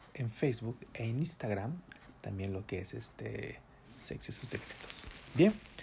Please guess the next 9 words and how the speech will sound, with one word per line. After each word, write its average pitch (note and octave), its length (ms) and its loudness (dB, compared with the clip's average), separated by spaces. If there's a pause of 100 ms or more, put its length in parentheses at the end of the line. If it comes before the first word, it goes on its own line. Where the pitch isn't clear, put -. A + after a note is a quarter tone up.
(280)
pues D3+ 160 6
empezamos D#3+ 640 6
con D#3 160 4
el D3+ 120 6
tema. G#2 300 0 (920)
En C3+ 220 8
el D3 100 10
mundo F3+ 560 8 (840)
cambia, A2+ 460 2